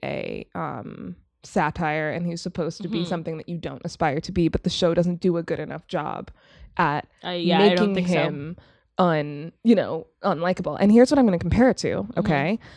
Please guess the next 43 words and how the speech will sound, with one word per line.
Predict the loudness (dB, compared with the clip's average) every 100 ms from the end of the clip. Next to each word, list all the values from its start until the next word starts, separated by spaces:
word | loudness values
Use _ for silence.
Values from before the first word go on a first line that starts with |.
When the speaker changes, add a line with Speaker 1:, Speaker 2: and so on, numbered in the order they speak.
| -2
Speaker 1:
I'm | 2
gonna | 2
compare, | 0 -2
compare | -2 -2
it | -4
to, | -4 -6 -4 -8 -12 _ -2
uh, | 2 2 2
Gone | 6 8 6
Girl, | 2 -4 -8 -4
right? | 0 0 0
Speaker 2:
Okay. | -4 -4 -8 -20 -18 0
Speaker 1:
I | 4
think | 6 6
there's | 6
a | 6
reason | 6 4 4 4 4 2
that | 0
people | 0 -2 0 0 0 2
identify | 2 4 2 0 0
with | 0 -2 -4 -6 -6
problematic | -2 -2 -2 -6
characters, | -4 -6 -4 -8 -6 -2
right? | -2 -4 -2
Speaker 2:
Yeah. | -2 2
Speaker 1:
So | 4
when | 4 4
I | 2 4
watch | 2 0 -2 -6 -16 -20 _
Gone | 0 0 0
Girl, | -2 -4 -4 -6 2
there | 4 6
is | 4 4 2
a | -4 -4
big | 0 0 0
part | 0 -2 0
of | -2
me | -2 -4 -6 0
that | 0 0
roots | -2 -2 -2 -6
for | -6 -4
Amy | -6 -8 -8
Dunn. | -8 -8 -10 -16 _
Speaker 2:
Right. | -2 0 2 -2